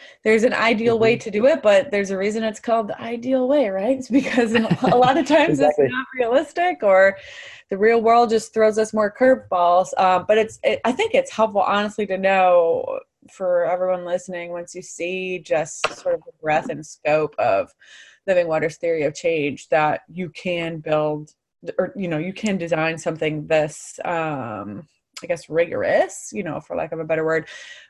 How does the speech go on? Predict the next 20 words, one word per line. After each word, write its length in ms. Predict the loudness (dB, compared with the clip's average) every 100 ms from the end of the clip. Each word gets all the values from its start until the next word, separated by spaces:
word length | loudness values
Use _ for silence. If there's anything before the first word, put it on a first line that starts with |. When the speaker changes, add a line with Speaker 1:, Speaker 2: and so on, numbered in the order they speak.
| _ -20 -12
Speaker 1:
not 460 | 0 4 6 4 4
going 260 | 4 4 2
through 380 | -2 0 0
the 100 | 0
most 300 | 2 0 -2 -6
ideal 520 | 0 0 0 -2 -2
of 180 | -2 -6
processes 580 | -6 -6 -6 -10 -10 -8
in 100 | -8
the 80 | -6
world, 340 | -8 -8 -10
right? 260 | -6 -4 -4
But 140 | -6
we 80 | -6
just 320 | -2 -2 -4
do 80 | -4
the 100 | -2
best 340 | -2 -6 -8 -12
we 120 | -12
can, 580 | -8 -4 -2 -2 -6